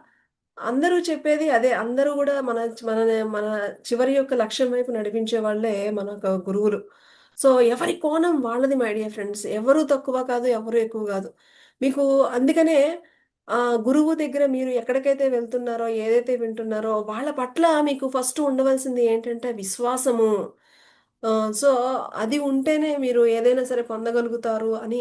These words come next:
అద్భుతంగా ఒక చక్కటి ఆహ్, పాయింట్‌ని మరి గురువుల గురించి మనం, మనం చేయాల్సినటువంటి సాధనలు ఎంత కన్సిస్టెన్సీతో ఒక చోటే ఉండి చేయాలి అనేటువంటి అద్భుత విషయాన్ని కూడా మనం ఈ పుస్తకంలో తెలుసుకున్నాము. అలాగే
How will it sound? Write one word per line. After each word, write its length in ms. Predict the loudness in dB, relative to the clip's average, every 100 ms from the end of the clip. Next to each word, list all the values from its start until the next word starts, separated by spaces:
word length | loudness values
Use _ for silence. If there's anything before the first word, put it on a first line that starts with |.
| -2
అద్భుతంగా 600 | -4 -4 0 2 2 -2
ఒక 140 | -4 -8
చక్కటి 420 | -10 -8 -4 -4 -4 -8 _ _ _ _ -4
ఆహ్, 460 | -2 0 0 0 0
పాయింట్‌ని 600 | -2 -2 0 0 2 2 0
మరి 260 | -4 -4 -6 -8 -12 -18 _ _ _ _ _ _ _ _ -8
గురువుల 360 | -2 2 2 2
గురించి 400 | 2 0 -2 -4 -4
మనం, 240 | -4 -2 -4
మనం 220 | -2 -4 -2
చేయాల్సినటువంటి 800 | -2 0 0 -2 -4 -4 -4 -4
సాధనలు 560 | -2 -2 0 2 4 2
ఎంత 260 | 2 -2 -4 -4
కన్సిస్టెన్సీతో 840 | -4 -4 -2 2 2 0 -4 -4 -4
ఒక 160 | -4 -2
చోటే 300 | 0 0 2
ఉండి 240 | 0 -2 -4
చేయాలి 500 | -6 -4 -4 -2 -4
అనేటువంటి 420 | -6 -6 -8 -6
అద్భుత 260 | -6 -6 -6
విషయాన్ని 440 | -4 -4 -4 -4 -2
కూడా 180 | -2 -2
మనం 200 | -2 -4
ఈ 100 | -4
పుస్తకంలో 420 | -8 -10 -6 -4 -4
తెలుసుకున్నాము. 720 | -6 -8 -4 -2 -2 0 0 -2 -10 -20 _ _ -20 _ _ -6
అలాగే 440 | 2 4 4 4